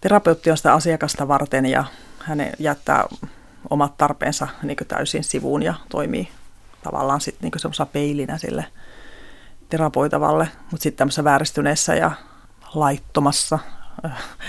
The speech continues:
sairaassa kuviossa, niin, niin sitten nämä roolit sekoittuu ja terapeutin omat tarpeet tulee,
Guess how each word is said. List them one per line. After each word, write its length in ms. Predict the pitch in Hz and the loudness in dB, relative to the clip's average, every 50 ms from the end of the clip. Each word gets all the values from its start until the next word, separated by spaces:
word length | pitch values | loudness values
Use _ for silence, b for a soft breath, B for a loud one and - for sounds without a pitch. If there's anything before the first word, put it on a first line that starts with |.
| B B B B B B B B B B B B | B B B B B B B B B B B B
sairaassa 600 | - 156 151 151 147 147 143 143 - - - - B B B B B B - b b b b - | 2 4 4 6 6 4 2 2 2 0 0 -2 B B B B B B -20 b b b b -4
kuviossa, 580 | - 160 151 147 151 147 147 - - - 151 135 | -2 0 2 4 2 2 2 0 2 2 4 4
niin, 260 | 139 - 143 156 151 B B B B B B B B - - - - | 4 2 0 -2 -2 B B B B B B B B -20 -20 -18 -12
niin 260 | - - 135 135 139 | -8 -6 -4 -4 -4
sitten 280 | - - 135 - - 131 | -4 -6 -6 -6 -4 -4
nämä 140 | 135 135 135 | -2 -2 0
roolit 340 | 135 139 135 147 151 160 - | 0 0 0 0 0 -2 -2
sekoittuu 600 | - - - - 156 160 - - - 185 185 - | -4 -4 -2 -2 -2 -2 -4 -6 -4 0 2 2
ja 120 | - 175 160 - B B B B B B B B B B B B B - - - | 2 0 -2 -4 B B B B B B B B B B B B B -20 -20 -4
terapeutin 560 | - 147 139 139 135 - - 143 151 - 160 151 | -2 0 2 2 2 2 0 0 2 2 2 2
omat 300 | - 147 151 151 - - | 4 4 4 4 4 2
tarpeet 500 | - - 156 160 - - 165 170 - - | 2 2 2 4 2 0 0 0 -2 -2
tulee, 300 | - 190 190 185 190 175 | 0 2 4 4 2 2